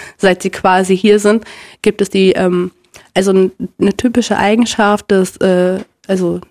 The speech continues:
eine typische spezielle, spezifische Eigenschaft des Rassismus gegen Sintize und Romja ist halt die Stigmatisierung zu den ewigen Fremden. Wir sind hier seit Ewigkeiten,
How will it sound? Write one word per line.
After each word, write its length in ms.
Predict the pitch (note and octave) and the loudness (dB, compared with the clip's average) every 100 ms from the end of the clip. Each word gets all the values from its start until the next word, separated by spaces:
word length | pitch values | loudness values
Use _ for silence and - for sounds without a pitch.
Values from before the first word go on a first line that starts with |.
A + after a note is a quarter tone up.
| _ G3+ | _ -4
eine 200 | F#3 F#3+ | -4 -2
typische 320 | G3+ - G3 | -8 -6 -6
spezielle, 580 | - G3 - G3 G3+ G3+ | -6 -8 -2 2 2 0
spezifische 580 | - F#3 - - A#3+ - | -4 -6 -4 -4 -4 -2
Eigenschaft 540 | G3+ G3 - F#3+ F#3 | -2 -2 -2 -4 -2
des 260 | F#3+ F3+ - | -4 -4 -6
Rassismus 400 | F#3+ B3+ - - | -4 -4 -4 -4
gegen 180 | G#3 G3 | -2 -2
Sintize 380 | A3+ A3 - G3+ | -4 -6 -4 -2
und 180 | G3 | 0
Romja 280 | G3 A3 G#3+ | 0 2 2
ist 200 | - G3+ | 0 -2
halt 220 | G3+ F#3+ - - - | 0 0 -4 -16 -8
die 60 | G3+ | -8
Stigmatisierung 800 | - - G3 - F3+ G3+ F#3+ F#3 | -6 -2 -2 -2 -2 2 2 0
zu 80 | |
den 160 | - G3 | -2 2
ewigen 320 | G3 F#3+ F3+ | 2 2 0
Fremden. 440 | - E3 F3+ F#3 G3+ | 0 -4 -2 -2 0
Wir 60 | |
sind 180 | G3+ G#3 | 0 0
hier 120 | G#3+ | 2
seit 240 | G3 F#3 G3 | 0 0 2
Ewigkeiten, 800 | G#3+ C4+ - B3 B3+ B3 B3+ | 2 2 2 0 2 2 2